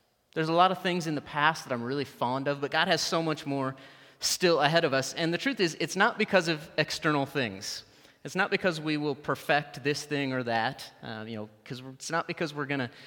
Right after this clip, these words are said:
have laser beams in the future and that'll be, like, the ticket to expanding the kingdom,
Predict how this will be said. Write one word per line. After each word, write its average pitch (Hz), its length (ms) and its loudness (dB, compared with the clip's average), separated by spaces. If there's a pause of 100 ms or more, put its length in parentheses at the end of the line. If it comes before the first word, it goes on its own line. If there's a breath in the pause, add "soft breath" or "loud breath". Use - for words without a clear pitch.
(140 loud breath)
have 147 180 2
laser 147 340 4
beams 147 320 2
in 143 100 4
the 135 60 2
future 143 420 -2
and 131 140 0
that'll 151 160 4
be, 139 160 -2
like, 131 200 2
the 127 60 -8
ticket 160 440 0
to 143 120 -4
expanding 147 600 -2
the 127 80 -2
kingdom, 127 360 -4